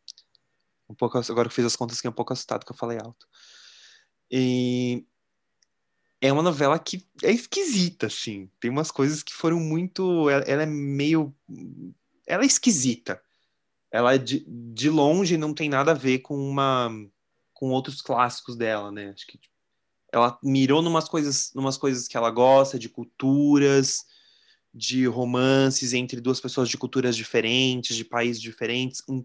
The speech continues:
tema social forte, que no caso foi o tráfico humano, mas alguma coisa ali não rolou.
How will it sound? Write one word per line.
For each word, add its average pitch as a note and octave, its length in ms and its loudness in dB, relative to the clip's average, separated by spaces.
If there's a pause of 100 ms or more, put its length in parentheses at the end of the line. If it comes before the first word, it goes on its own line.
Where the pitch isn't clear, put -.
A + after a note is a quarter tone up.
(120)
tema C#3 420 0 (280)
social C3+ 440 -2
forte, B2+ 380 -2
que B2+ 60 -10
no A#2+ 80 -6
caso A#2+ 320 0
foi B2+ 160 -2
o B2 60 -2
tráfico B2 440 -4
humano, C3+ 580 -2 (580)
mas D3 340 0
alguma D#3 460 2
coisa F#3 420 2
ali D3+ 360 2
não G3 300 2
rolou. C3+ 460 0